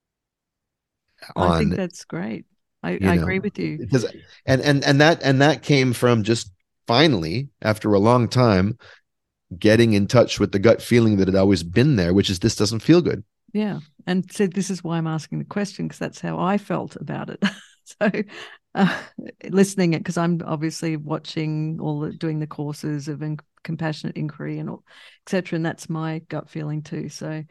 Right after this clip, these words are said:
Speaker 1: um, and I think learning to stand up to very powerful people in your life, 'cause, you know, I have parents as well, and I was the eldest, and a lot of my learnt behaviors come from being a people pleaser and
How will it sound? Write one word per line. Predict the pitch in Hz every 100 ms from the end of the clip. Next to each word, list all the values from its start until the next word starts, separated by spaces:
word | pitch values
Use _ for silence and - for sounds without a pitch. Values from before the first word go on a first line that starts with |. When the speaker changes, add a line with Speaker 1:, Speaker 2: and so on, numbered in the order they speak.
| _ - - - -
Speaker 1:
um, | 170 170 165 165 165 _ -
and | 175
I | 170
think | 196 - - _ _ - -
learning | - 175 180 175 165
to | 147
stand | - 156 147
up | 156 - _ - _ _ _ _ _ -
to | - 170 156 143
very | 160 151
powerful | 151 156 151 151
people | 151 160 151 156 147 147 -
in | 156
your | 151
life, | 147 151 151 - - -
'cause, | 165 151 -
you | 160
know, | 147
I |
have | 160 160 -
parents | 160 151 - 156
as | 156
well, | 170 185 180 175 _ _ _
and | - 156
I | 151
was | 151
the | 143
eldest, | 165 165 165 156 - - -
and | 151 147 151 147 - _ -
a |
lot | 151 151
of | 151
my | 156 156 156 160 -
learnt | 160 156
behaviors | 156 156 160 151 156 151 -
come | - 156 156
from | - 151 151
being | 151 151
a |
people | 151 160 156
pleaser | - 160 156 151 151
and | - 156